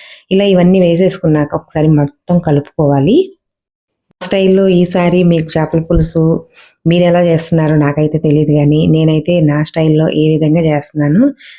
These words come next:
చాలా చాలా టేస్ట్గా ఉంటుందండి. ఎప్పుడైనా సరే మీరు ఎవరైనా చేసేటట్లయితే ఇలా ఒక్కసారి ట్రై చేయండి, మీకే అర్థమైద్ది.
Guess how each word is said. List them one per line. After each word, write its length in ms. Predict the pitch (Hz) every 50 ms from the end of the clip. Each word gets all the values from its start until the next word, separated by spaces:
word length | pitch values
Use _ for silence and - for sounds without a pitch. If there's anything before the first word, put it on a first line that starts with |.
| - _
చాలా 320 | - - 151 160 175 185 180 -
చాలా 160 | 180 170 175
టేస్ట్గా 440 | 170 170 165 156 156 - 165 160 175
ఉంటుందండి. 440 | 160 151 147 147 156 151 151 151 185
ఎప్పుడైనా 420 | 190 180 147 - 185 190 185 190 185
సరే 200 | 185 170 165 175
మీరు 200 | 175 165 156 156
ఎవరైనా 280 | 156 151 151 151 165
చేసేటట్లయితే 800 | 165 - 165 156 151 - 160 156 156 - _ 151 147 147 - 160 160
ఇలా 280 | 165 - 165 160 175 170 165
ఒక్కసారి 460 | 156 _ _ 156 - 165 160 160 165
ట్రై 220 | 160 - 175 160 160
చేయండి, 380 | 160 165 165 156 151 170 214 254 254 - - - - - _ - 160
మీకే 240 | 165 165 165 175
అర్థమైద్ది. 520 | 165 147 147 160 156 151 151 151 151 185